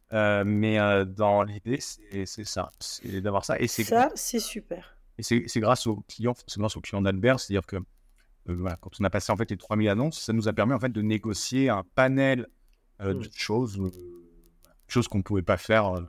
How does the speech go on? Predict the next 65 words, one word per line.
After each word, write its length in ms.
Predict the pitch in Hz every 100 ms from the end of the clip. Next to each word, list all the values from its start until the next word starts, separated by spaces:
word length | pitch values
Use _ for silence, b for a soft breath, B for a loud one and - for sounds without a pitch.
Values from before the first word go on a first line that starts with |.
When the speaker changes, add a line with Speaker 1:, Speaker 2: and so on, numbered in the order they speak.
| - _ - 90
Speaker 1:
bon, 180 | 98
enfin, 220 | 98 - 92
que 120 | 107
je 80 | -
peux 80 | 92
pas 80 | 95
faire 120 | 113
personnellement. 520 | 95 - 98 92 104 277
Speaker 2:
Oh, 160 | 370 220
bah, 120 | 190
j'ai 180 | - - -
hâte 320 | 285 339 254
de 100 | 240
voir 340 | 294 254 269 269
ça. 260 | 233 202 B B
Speaker 1:
Comme 140 | 185 -
Speaker 2:
Euh, 100 | 254 -
écoute, 260 | - 427 302
on 80 |
touche 180 | 262 269
tout 120 | 302
doucement, 440 | 262 269 269 285 240
euh, 120 | 208
à 100 | 202
la 120 | 202 202
fin 180 | 240
de 60 | 226
notre 240 | 196 -
épisode. 300 | 202 196 233 381
Mine 120 | 269
de 60 | 196
rien, 100 | 247
ça 140 | 294
fait 100 | 233 180
déjà 120 | 170
une 160 | 202
heure 120 | 240 240
dix-huit 360 | 214 214 240
qu'on 140 | - 180
est 40 |
en 40 | 160
train 160 | 180
de 60 | 156
papoter. 520 | 240 247 214 240 302 B B B -
Euh, 200 | 196 190
moi, 120 | 220
j'ai 120 | 254 220
une... 160 | 180 - -
Ouais, 200 | 196 302
hein. 160 | 254 240 B B B -
Puis 100 | -
toi, 100 | 269
t'as 100 | 247
des 160 | 226
invités 280 | 226 233 320
qui 140 | 302 226
t'attendent, 440 | 226 226 320 254
là. 160 | 277 302 B B B B -
Euh, 380 | 226 208 196 - - 220
<laughs> 160 | 214
j'ai 220 | 247 269
une, 80 | 262
ouais, 360 | - 247 226 302
c'est 140 | 320
ça. 140 | 262